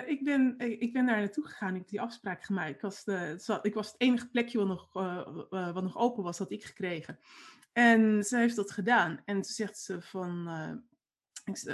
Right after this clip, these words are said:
het vroeg hoe het was. Dus ik zei, "Nou, het was heerlijk. Ik heb lekker geslapen." En, eh, <laughs> eh, toen zegt ze van, "Ja, je, ik geef er ook, eh, de, eh, de, ik organiseer een cursus voor. En zoals je wilt kun je, eh, nou,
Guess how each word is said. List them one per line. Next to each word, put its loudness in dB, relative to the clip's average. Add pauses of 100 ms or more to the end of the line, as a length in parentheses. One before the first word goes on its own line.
het -16
vroeg 2
hoe 0
het -6
was. -2
Dus -20
ik -20
zei, 0
"Nou, 0
het -12
was -12
heerlijk. 0
Ik -16
heb -14
lekker -8
geslapen." -6
En, 0
eh, 0 (440)
<laughs> 2
eh, 6
toen -6
zegt -2
ze -12
van, 0
"Ja, 4
je, 0 (120)
ik -6
geef 0
er 2
ook, -4
eh, -2
de, -2
eh, -2 (260)
de, 0
ik -2
organiseer 4
een 2
cursus -2
voor. -8
En 2
zoals -4
je -6
wilt 4
kun 4
je, 2
eh, -4 (300)
nou, -6